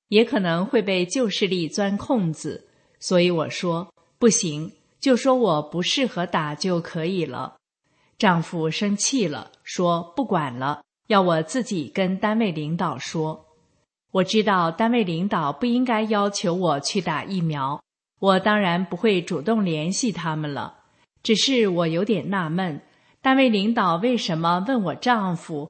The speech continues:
而不直接联系我呢？之前我已决定不打疫苗，因为我认为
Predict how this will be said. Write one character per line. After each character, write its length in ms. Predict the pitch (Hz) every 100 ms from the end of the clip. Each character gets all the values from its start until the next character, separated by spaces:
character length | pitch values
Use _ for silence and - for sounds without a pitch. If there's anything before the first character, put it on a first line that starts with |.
| _
而 180 | - 180
不 220 | 180 196
直 260 | 160 170 180
接 280 | 175 254 262
联 260 | 208 151
系 220 | 180 -
我 320 | 233 185 151 -
呢？ 260 | 131 151 165 _ _ _ _ _ _ _ _ -
之 160 | 233
前 400 | 226 220 170 170 175
我 80 | 214
已 160 | 247
决 240 | 165 160 160
定 320 | 233 214 175
不 120 | 170
打 240 | - 165 143
疫 180 | 190 175
苗， 480 | 151 131 139 - _ _ -
因 120 | 208
为 120 | 208
我 160 | 180 156
认 260 | 170 185
为 320 | 170 156 165